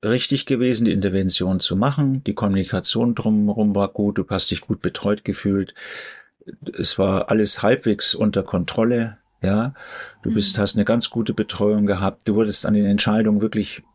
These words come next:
Speaker 1: intensivst beteiligt, ja. Und wenn diese drei wichtigen, vier wichtigen Punkte für gutes Geburtserleben erfüllt worden sind, dann bleibt eine Traurigkeit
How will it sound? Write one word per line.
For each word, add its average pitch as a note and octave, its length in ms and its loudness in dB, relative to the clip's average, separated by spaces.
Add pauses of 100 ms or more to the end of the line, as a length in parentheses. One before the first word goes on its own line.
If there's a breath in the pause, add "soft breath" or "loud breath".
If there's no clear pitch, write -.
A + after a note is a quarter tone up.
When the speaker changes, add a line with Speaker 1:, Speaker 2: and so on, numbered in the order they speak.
Speaker 1:
intensivst B2 760 0
beteiligt, G2+ 840 -2
ja. A#2 300 0 (460 loud breath)
Und G#2 120 0
wenn G#2 120 4
diese G#2 480 2 (480)
drei A2 320 2
wichtigen, G#2 420 0
vier A2 220 0
wichtigen G2 380 -2
Punkte B2+ 400 0
für G#2 160 -2
gutes G#2+ 320 -2
Geburtserleben G2+ 640 0
erfüllt A#2+ 560 -2
worden G#2 480 2 (180)
sind, C#3+ 520 0 (400 loud breath)
dann G2+ 160 0
bleibt A2 260 0
eine G#2+ 140 2
Traurigkeit G2+ 920 0